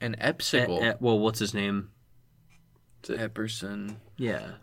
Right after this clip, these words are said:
Speaker 3: Oh.
Speaker 2: There you go.
Speaker 3: There it is.
Speaker 1: Fast forward to nineteen twenty-four,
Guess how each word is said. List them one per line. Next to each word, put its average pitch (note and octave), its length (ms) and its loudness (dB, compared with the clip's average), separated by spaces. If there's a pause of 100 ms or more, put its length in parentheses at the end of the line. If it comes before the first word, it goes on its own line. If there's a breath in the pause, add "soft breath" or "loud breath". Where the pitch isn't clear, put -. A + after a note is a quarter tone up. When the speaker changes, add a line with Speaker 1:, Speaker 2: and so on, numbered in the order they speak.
(120)
Speaker 3:
Oh. C#3 1200 12
Speaker 2:
There G2 100 10
you G2+ 80 6
go. - 60 -2 (200)
Speaker 3:
There G2 160 4
it F#2+ 60 2
is. A#2 100 2
Speaker 1:
Fast E3+ 220 12
forward C#3+ 500 10
to C3 140 6
nineteen B2 400 6
twenty-four, G2+ 680 4